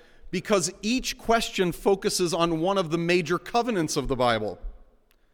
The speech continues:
The first question focuses on the new covenant. How did you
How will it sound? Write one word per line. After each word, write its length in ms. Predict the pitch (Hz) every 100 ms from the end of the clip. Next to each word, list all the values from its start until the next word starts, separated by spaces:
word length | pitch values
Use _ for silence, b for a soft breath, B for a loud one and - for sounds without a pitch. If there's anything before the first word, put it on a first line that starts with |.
| _ _ _ -
The 80 | 113
first 400 | - 165 190 -
question 440 | 117 113 - 135
focuses 560 | - 117 117 123 131 113 -
on 300 | 110 110 107
the 80 | 113
new 320 | 113 123 147
covenant. 560 | - 190 175 143 104 - - b b b b _ _ _ _ _ _
How 240 | 180 190
did 200 | 233 220
you 460 | 160 214 214 208 -